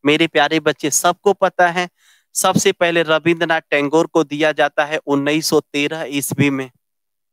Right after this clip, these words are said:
ठीक है, उसके, उसके बाद मेरे प्यारे बच्चे सर सीवी रमन, हो गया, सर सीवी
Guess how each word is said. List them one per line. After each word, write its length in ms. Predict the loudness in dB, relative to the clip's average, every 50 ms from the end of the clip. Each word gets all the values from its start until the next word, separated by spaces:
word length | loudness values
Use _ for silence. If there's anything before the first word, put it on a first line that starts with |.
| _ _ _ _
ठीक 180 | -4 -2 -2 -2
है, 120 | -4 -4 _ _ _ _ _ 0
उसके, 320 | 0 0 0 -2 -6 -8 -8 _ _ _ _ _ _ _ _ _ _ _ _ _ _ _ _ _ _ _ _ _ _ _ _ _ _ _ _ _ _ _ _ _ _ _ _ _ _ -2
उसके 340 | -2 0 0 0 0 0 2
बाद 240 | 2 2 0 0 0
मेरे 320 | 0 0 0 0 0 -2
प्यारे 360 | -2 -2 -2 -2 0 -2 -2
बच्चे 460 | 0 0 -2 -2 -2 -2 -2 -2 -4 _ _
सर 340 | -6 -2 -2 0 0 -2
सीवी 420 | -4 -4 -2 -4 -4 -4 -2 -4 -2
रमन, 380 | 0 0 0 0 0 -4 -4 -8 _ _ _ _ _ _ _ _ _ _ _ _ _ _ _ _ _ _ -6 -4
हो 100 | -2 -2
गया, 200 | -2 -2 -4 -6 -8 _ _ _
सर 360 | -8 -2 0 0 0 0 -2
सीवी 540 | -4 -4 -2 -2 -2 0 0 -2 -2 -4